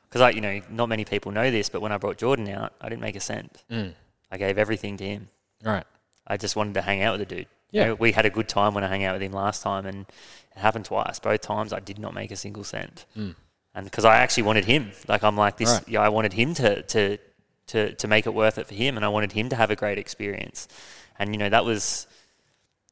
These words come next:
Speaker 1: I mean, you know, the previous, before that seminar for him, you know, I think he, the last time he come out to Australia, I think he was charging twenty bucks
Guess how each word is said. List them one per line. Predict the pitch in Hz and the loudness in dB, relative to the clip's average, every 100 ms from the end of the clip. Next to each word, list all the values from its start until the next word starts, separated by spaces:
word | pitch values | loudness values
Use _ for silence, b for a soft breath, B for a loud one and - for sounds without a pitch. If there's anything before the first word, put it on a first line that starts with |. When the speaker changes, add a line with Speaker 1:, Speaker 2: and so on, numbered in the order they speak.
| - | -10
Speaker 1:
I | 101 | -4
mean, | 110 107 104 104 | 0 0 0 -6
you | 104 | -6
know, | 107 | -6
the | 101 | -6
previous, | - 113 113 113 107 | 2 2 4 0 -2
before | - 110 - 113 | -4 -2 2 4
that | 107 - | 4 2
seminar | 110 110 107 107 | 0 0 0 0
for | - | -2
him, | 95 135 117 104 98 104 | -4 -4 -4 -10 -14 -14
you | |
know, | 104 101 104 | -10 -8 -8
I | 104 | -10
think | 107 110 | -8 -8
he, | 101 107 | -8 -8
the | 98 107 | -2 4
last | 110 110 | 6 6
time | 117 | 0
he | 107 | -4
come | 104 104 | -4 -4
out | 104 | -4
to | 107 | -6
Australia, | - 120 135 117 104 104 | -2 0 2 2 2 -2
I | - _ _ _ _ _ - | -6 _ _ _ _ _ -10
think | 104 | -6
he | 104 | -6
was | 101 | -4
charging | - 98 98 | 0 0 0
twenty | 98 107 101 | -6 -6 -2
bucks | 101 - - - | -2 -4 -12 -12